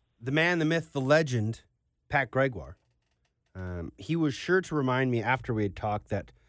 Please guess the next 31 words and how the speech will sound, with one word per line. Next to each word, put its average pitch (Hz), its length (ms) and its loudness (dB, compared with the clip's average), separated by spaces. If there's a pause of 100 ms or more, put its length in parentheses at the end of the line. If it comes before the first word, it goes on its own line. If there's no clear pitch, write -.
(260)
um, 87 400 -8 (160)
when 113 160 -4
he 110 120 -4
said 127 260 -2
he 113 120 -8
saw 113 360 -2
a 95 420 -6
Minto 117 480 -2
in 90 180 -8
Brampton, 117 600 -4 (440)
that 113 200 -2 (340)
wasn't 123 400 2
correct. - 420 -12 (1040)
You 214 120 -2
can 185 260 -2 (480)
excuse - 480 -8
him. 95 100 -10
He's 139 260 -4 (100)
a 147 80 -4
very 165 260 2
busy 113 280 -4
guy 87 240 -6
these 69 220 -20
days. 55 240 -20 (540)
Um, 92 320 -8
he 170 140 0
meant 139 300 0
Whitby, - 420 -10 (480)
but 135 100 -4
that's 127 240 -2
okay. - 160 -20